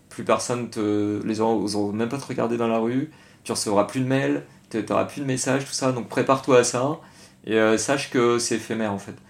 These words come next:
T'as un C D D et qu'il faut que tu te prépares à faire autre chose du jour au lendemain. Il faudra pas que t'en veuilles aux gens qui te regarderont plus, parce que c'est comme ça, en fait, euh, voilà. Tu seras plus, euh, tu seras plus sur le devant de la scène, et, et donc c'est, c'est, j'anticipe un peu cette remise en question future.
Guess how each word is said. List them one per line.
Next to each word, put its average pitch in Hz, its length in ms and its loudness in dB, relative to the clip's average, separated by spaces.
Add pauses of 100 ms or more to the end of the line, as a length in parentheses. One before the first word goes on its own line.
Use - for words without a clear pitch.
(280)
T'as 110 120 -2
un 107 240 2
C 107 140 -4
D 107 140 0
D 123 340 2 (360)
et 107 180 -4
qu'il 113 300 2
faut 110 120 -10
que 104 60 -16
tu - 80 -14
te - 60 -14
prépares 110 260 0
à 107 60 2
faire 107 140 -6
autre 101 120 -4
chose 117 300 -6
du 104 80 -10
jour 110 140 -2
au 104 60 0
lendemain. 117 380 -4 (340)
Il 95 60 -14
faudra 110 240 2
pas 131 120 4
que 131 100 -8
t'en 120 140 2
veuilles 120 220 4
aux 117 80 2
gens 131 220 2
qui 135 120 -8
te - 60 -10
regarderont 110 380 2
plus, 147 180 -2
parce 160 140 -4
que 127 100 -12
c'est 131 140 -10
comme 120 140 -2
ça, 117 160 -6
en 127 80 -2
fait, 101 300 -6
euh, 95 220 0
voilà. 104 200 -2 (380)
Tu - 80 -18
seras - 200 -4
plus, 120 340 -2
euh, 104 460 2 (380)
tu - 60 -20
seras 107 140 -4
plus 123 120 -6
sur 127 140 -2
le 104 60 0
devant 107 200 0
de 110 60 -2
la 107 100 2
scène, 113 380 -2
et, 104 200 -4 (560)
et 98 80 -4
donc 113 200 -2
c'est, 110 560 -2
c'est, 101 380 -4
j'anticipe 117 460 -2
un 135 80 2
peu 151 100 0
cette 135 240 -2
remise 135 320 0
en 131 80 2
question 131 320 -4
future. 127 320 -10